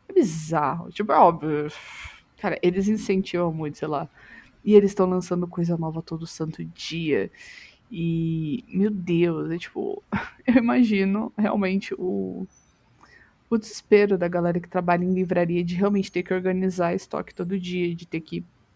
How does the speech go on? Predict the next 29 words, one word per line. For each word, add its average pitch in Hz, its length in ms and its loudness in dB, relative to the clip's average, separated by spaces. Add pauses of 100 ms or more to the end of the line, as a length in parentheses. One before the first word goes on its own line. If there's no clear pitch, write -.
ver 190 280 6
coisas 180 360 -2
todo 180 320 -4
dia 175 340 -2
e, 165 100 -4
tipo, 170 480 -8 (1080)
ok, 180 440 4
chegou 180 640 0
um 190 60 -8
pacote 180 520 -2
grande 180 400 4
de 185 80 0
um 180 40 4
mangá 175 320 0
que 175 120 -6
vai 180 140 2
lançar 180 380 0
amanhã, 185 420 4
mas 160 240 0
aí 170 120 2
tem 175 180 -2
que 175 80 -8
sair 185 440 4
esse, 175 140 0
tem 160 100 -6
que 165 100 -16
devolver 180 460 2
porque 190 200 -4
não, 190 200 0